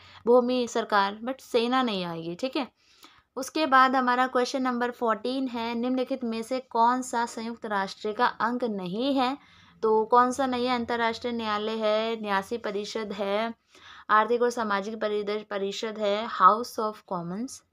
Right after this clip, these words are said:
नहीं है। तो question number fourteen का आंसर क्या हो जाएगा हमारा? D। क्या हो जाएगा हमारा फोर्टीन का आंसर? D। House of Commons क्या है ये आपको मुझे बताना है, ठीक है। उसके बाद हमारा, अ,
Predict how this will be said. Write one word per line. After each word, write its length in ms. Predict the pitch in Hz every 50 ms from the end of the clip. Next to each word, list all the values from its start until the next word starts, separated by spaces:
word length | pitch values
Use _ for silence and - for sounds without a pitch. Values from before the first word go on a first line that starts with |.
| _
नहीं 500 | 196 196 196 190 185 180 180 190 196 190
है। 120 | 180 170 180
तो 120 | - 208
question 300 | 202 220 202 202 - 226
number 260 | 214 208 208 208 220
fourteen 380 | 214 - 202 196 196 - 208 202
का 120 | 202 202
आंसर 320 | 190 185 190 190 - 202 196
क्या 160 | - 202 196
हो 120 | 196 202
जाएगा 320 | 190 196 196 185 180 190 196
हमारा? 640 | 185 190 190 190 185 180 180 190 202 240 294 392 - - _ _ _ - - - _ _ - _ _ _ _ _ _ - - - - _ _ _ _ _ -
D। 320 | 196 180 202 233 202 180 175 -
क्या 120 | - 214 208
हो 100 | 214 214
जाएगा 340 | 208 220 214 202 208 220
हमारा 300 | 220 214 202 202 202 240
फोर्टीन 380 | 311 - - 208 190 202 202 196
का 100 | 190 190
आंसर? 300 | 180 175 180 185 - 262
D। 320 | 285 240 196 190 175 185 _ - -
House 260 | 220 233 269 269 277
of 80 | 320 302 - _ -
Commons 340 | 233 220 220 247 262 262 - _
क्या 140 | - 202 180
है 140 | 180 190
ये 160 | 196 196 214 254
आपको 280 | 269 240 - - 226
मुझे 220 | 208 208 208 214 214
बताना 400 | 208 196 196 196 180 180 185 185
है, 180 | 190 214 285 - _ _ _ _ - - - _ _ _ _ _ _ _ _ _ _ _ _ _ _ _ -
ठीक 180 | - 247 -
है। 220 | 285 233 208 _ _ _ - - _ -
उसके 240 | 254 - - 294
बाद 220 | 294 294 285 277 277
हमारा, 580 | 285 262 262 254 247 262 269 285 294 285 - -
अ, 80 | -